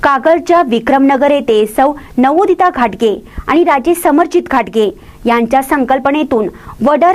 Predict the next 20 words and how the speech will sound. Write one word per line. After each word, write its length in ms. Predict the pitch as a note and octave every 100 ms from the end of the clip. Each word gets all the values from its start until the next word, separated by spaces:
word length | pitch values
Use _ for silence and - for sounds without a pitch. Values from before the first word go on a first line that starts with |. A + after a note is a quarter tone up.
| E4
आणि 160 | D#4
गोसावी 500 | C4+ A3+ G#3+ A#3+ C4+
समाज 340 | C#4 G#3+ G#3+ A3+
बांधवांसाठी 800 | B3 B3 C4+ D4 E4+ B3 A3+ C#4 - - B3+
मोफत 420 | D4 E4+ G#4+ G#4+
लस 300 | A#3+ A#3+ B3 -
टोचणी 340 | D4 C#4+ D4
शिबिराचे 460 | D4+ G#3 A3+ A#3 D4+
आयोजन 460 | - D4+ B3 G3 - -
करण्यात 280 | D4 E4 A#3
आले 160 | G3+
आहे. 280 | G#3 F#3+ F#3+ - - - - - - - D#4
कागलच्या 500 | D4+ C4+ F4 F4 E4+
विक्रमनगर 680 | A#3 A3+ B3 C4+ C4+ C#4+ C#4+
परिसरात 500 | A3 G#3+ C4+ A#3 F#3+ G#3+
वडर 340 | A#3+ C4+ B3
आणि 220 | - C#4
गोसावी 500 | C#4 C4 B3 C4 E4
समाज 360 | E4 A3 A3 A3+
बांधवांसाठी 840 | B3 A#3 B3+ C4+ D#4 A3+ G#3